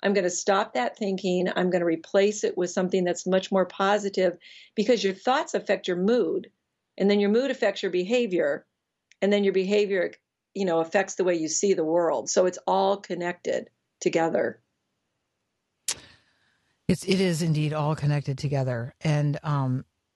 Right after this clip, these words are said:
Speaker 2: I love the way you help us think about that. So I wanna move back just momentarily to, uh, the coffee conversation, but a little bit differently. So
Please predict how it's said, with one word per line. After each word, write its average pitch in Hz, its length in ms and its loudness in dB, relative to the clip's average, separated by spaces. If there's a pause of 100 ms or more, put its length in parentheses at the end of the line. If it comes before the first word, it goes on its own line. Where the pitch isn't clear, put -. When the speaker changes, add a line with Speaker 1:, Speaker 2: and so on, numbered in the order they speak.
(160)
Speaker 2:
I 165 120 0
love 165 420 0
the 160 100 -4
way 143 260 0
you 147 320 -2
help 143 220 -2
us 135 120 -4
think 139 180 -2
about 131 220 -2
that. 120 280 -2 (180)
So 165 480 0 (140)
I 165 140 0
wanna 190 220 0
move 165 280 0
back 151 280 0 (120)
just 170 300 -4
momentarily 156 1000 0
to, 143 480 0 (200)
uh, 135 220 0
the 156 100 -2
coffee 175 360 -2
conversation, 143 760 -2
but 151 120 0
a 147 60 0
little 175 220 0
bit 160 160 -4
differently. 127 520 -6 (540)
So 202 160 2